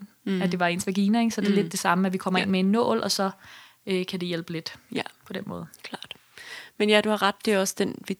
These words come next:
Speaker 1: eller vi bruger den også tit til, vis-, øh, til suturering bagefter,
Speaker 2: Mm.
Speaker 1: eller når vi syr bagefter.
Speaker 2: Ja.
Speaker 1: Øhm, så et, et godt værktøj, men ikke noget, som man sådan, det er det færreste, der tænker sådan,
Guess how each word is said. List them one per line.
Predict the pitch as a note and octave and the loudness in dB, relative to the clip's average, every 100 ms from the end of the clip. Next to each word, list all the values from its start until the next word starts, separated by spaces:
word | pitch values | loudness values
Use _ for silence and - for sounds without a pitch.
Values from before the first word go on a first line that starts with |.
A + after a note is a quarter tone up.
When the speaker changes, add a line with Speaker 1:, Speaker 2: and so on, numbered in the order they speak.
| - | -6
Speaker 1:
eller | F3+ | -4
vi | F#3 | -2
bruger | F#3 | 0
den | G3 | 0
også | F#3+ - | 0 -2
tit | - F#3+ - | -4 -6 -8
til, | - | -8
vis-, | F#3+ - - | -6 -6 -8
øh, | F#3 | -8
til | F#3 F#3 | -6 -6
suturering | - - E3+ F#3+ F3+ | -6 -4 -2 -2 -2
bagefter, | - A#3 A3+ A3 | -4 0 2 0
Speaker 2:
Mm. | |
Speaker 1:
eller | G3+ F#3 | -4 -10
når | F#3 | -10
vi | F3 | -6
syr | - F#3+ | -4 -4
bagefter. | - F#3 F3 - F#3+ - - - - | -4 -6 -8 -10 -12 -12 -16 -14 -10
Speaker 2:
Ja. | G3+ F#3+ F#3+ | -6 -4 -4
Speaker 1:
Øhm, | F#3 | -4
så | F#3+ A3 | 0 2
et, | G#3 - | 2 2
et | G#3 G#3+ | -2 2
godt | A3+ A#3 | 2 4
værktøj, | G#3 A3 A3+ | 2 2 2
men | G#3 F#3+ | 2 2
ikke | F#3 F#3+ | 2 4
noget, | G#3 F#3 | 4 4
som | F#3+ | 4
man | F#3 E3+ | 2 2
sådan, | F#3 D#3+ D#3+ - _ _ | 2 0 0 -4 _ _
det | - | -14
er | - | 0
det | F#3+ | 0
færreste, | - D#3+ F#3 | 6 6 6
der | F3 | 2
tænker | E3 D#3+ D3+ | 0 0 0
sådan, | D3 D3 | 2 0